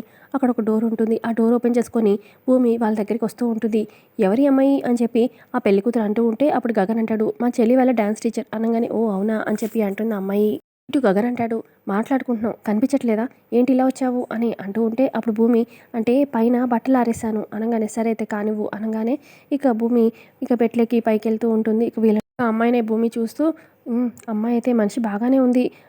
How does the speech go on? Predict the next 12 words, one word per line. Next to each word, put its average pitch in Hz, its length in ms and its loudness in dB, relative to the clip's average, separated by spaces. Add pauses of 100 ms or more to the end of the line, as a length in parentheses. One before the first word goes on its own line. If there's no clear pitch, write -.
(140)
మా 254 180 2
తాళతిక్క 208 420 0
గారు 240 260 2
ఒప్పేసుకుంటారో 240 680 0
ఏమో 240 240 2
మాట్లాడి" 220 520 0
అని 233 180 -2
చెప్పి 240 200 0
టెన్షన్ 226 360 0
పడుతూ 226 220 0
ఉంటుంది 214 280 0
భూమి. 214 300 2